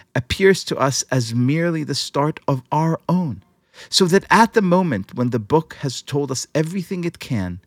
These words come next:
it gives rise to the feeling that it has told us nothing." Wow. So maybe, just maybe, the Sotah ceremony deserves a second look,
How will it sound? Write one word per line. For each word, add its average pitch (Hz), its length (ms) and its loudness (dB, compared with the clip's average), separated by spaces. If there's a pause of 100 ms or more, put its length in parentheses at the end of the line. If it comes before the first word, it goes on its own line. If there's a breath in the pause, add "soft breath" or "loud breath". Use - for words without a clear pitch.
(440)
it 135 140 -4
gives 151 280 0
rise 120 440 4
to - 80 -14
the 143 120 -10
feeling 98 560 -6 (360)
that 120 140 0
it 110 80 -2
has 104 180 -4
told 101 260 -4
us - 260 -8 (320)
nothing." - 460 -8 (1300)
Wow. 107 360 -10 (760)
So - 140 -8
maybe, 131 520 0 (400 soft breath)
just 226 240 2
maybe, 127 340 2 (240 loud breath)
the 139 60 -2
Sotah 185 420 2
ceremony 156 540 0
deserves 107 360 -2
a 98 60 -6
second 110 380 -4
look, - 280 -10